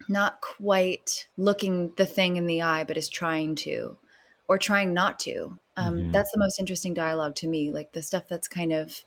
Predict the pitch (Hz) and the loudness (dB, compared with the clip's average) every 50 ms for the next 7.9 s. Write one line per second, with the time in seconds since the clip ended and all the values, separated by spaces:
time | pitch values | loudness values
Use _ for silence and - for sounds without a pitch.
0 | _ - 196 185 185 175 185 180 180 180 165 160 160 160 151 151 151 151 151 151 | _ -6 -2 -2 0 2 2 0 0 2 2 2 4 4 4 4 4 4 4 2
1 | 151 156 - _ _ _ - - - - 185 175 - - - 196 190 170 180 185 | 2 0 -4 _ _ _ -10 -10 -8 -6 -6 -6 -6 -2 0 0 0 4 4 2
2 | 170 156 180 175 180 175 - - 175 151 147 151 147 - 160 151 147 147 147 151 | 2 4 2 0 0 0 0 0 2 2 2 0 -2 -2 -2 -2 0 0 -2 -4
3 | 160 170 - _ _ - - - - - 190 190 - - 202 202 - - 175 185 | -6 -8 -14 _ _ -4 -4 -4 0 0 0 0 2 2 2 2 2 0 -2 -2
4 | 196 185 185 170 - - 185 190 - - 196 202 196 - - - 185 196 202 196 | 0 0 -2 -2 -2 -4 -4 -6 -4 -2 -2 -2 -2 -2 -4 2 2 4 4 4
5 | 202 196 196 - 190 185 180 175 175 170 165 - 175 170 170 165 160 151 165 160 | 4 2 2 4 4 4 4 4 2 0 -2 -2 -2 -2 0 0 0 -2 -2 -4
6 | - 170 156 160 151 - 175 165 - - - - 175 170 165 165 160 - 151 - | -6 -6 -8 -8 -8 -6 -4 -6 -4 -6 -6 -2 -2 0 0 0 -2 -4 -2 -4
7 | 165 156 151 151 147 - - 135 139 - - 147 143 - - - - - | -2 0 0 0 -2 -2 -4 -8 -6 -6 -6 -6 -4 -6 -6 -8 -12 -18